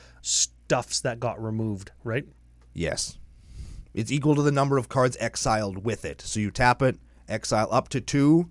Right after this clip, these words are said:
Speaker 2: Now it's a two two. Exile two more. Now it's four four, et cetera, et cetera. Speaking of vehicles,
Speaker 1: Oh?
Speaker 2: they can get giant. I have to tell this story.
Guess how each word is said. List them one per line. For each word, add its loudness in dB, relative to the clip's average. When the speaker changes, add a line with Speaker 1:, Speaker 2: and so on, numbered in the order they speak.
Speaker 2:
Now -4
it's -8
a -16
two 2
two. -4
Exile -4
two -6
more. 0
Now -4
it's -8
four 4
four, 6
et -4
cetera, 4
et -2
cetera. 2
Speaking 4
of 6
vehicles, 0
Speaker 1:
Oh? 2
Speaker 2:
they 4
can 4
get 4
giant. 4
I -2
have 4
to -2
tell 4
this 2
story. 0